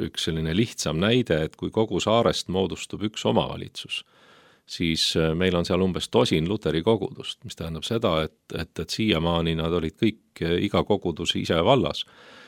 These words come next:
Siis nüüd, äh, tekib üks omavalitsus ja, ja kõik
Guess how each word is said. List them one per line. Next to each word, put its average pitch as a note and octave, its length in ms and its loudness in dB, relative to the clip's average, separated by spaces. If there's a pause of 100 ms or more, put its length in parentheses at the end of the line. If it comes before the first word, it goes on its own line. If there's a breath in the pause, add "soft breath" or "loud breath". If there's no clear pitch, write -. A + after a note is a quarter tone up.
(140 loud breath)
Siis - 160 -8
nüüd, G#2 300 2 (100)
äh, E2+ 200 4
tekib F#2 360 0
üks - 220 -6
omavalitsus G2 720 2 (280)
ja, F2 260 0 (340)
ja F2 160 -2
kõik A2 180 -2